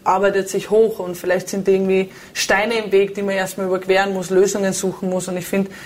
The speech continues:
das bewirkt auch bei deiner Persönlichkeit viel, dass man sagt, wow, es läuft alles so easy cheesy, wünsche ich jedem.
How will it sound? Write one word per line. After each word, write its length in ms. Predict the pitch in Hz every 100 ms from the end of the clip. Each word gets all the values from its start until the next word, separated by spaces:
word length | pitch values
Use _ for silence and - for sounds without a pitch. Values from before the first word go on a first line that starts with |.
| - -
das 100 | 180
bewirkt 380 | 190 185 202 202
auch 80 |
bei 100 | 196
deiner 220 | 190 175 175
Persönlichkeit 720 | 180 - 180 190 190 180 180
viel, 160 | 190
dass 180 | 175 175
man 120 | 185
sagt, 180 | 175 175 185
wow, 320 | 190 214 -
es 160 | 185 -
läuft 240 | 185 185 180
alles 220 | 180 180
so 60 | 190
easy 240 | 180 175
cheesy, 380 | - 196 208 220 -
wünsche 540 | 175 196 208 208 -
ich 80 | 214
jedem. 320 | 233 233 254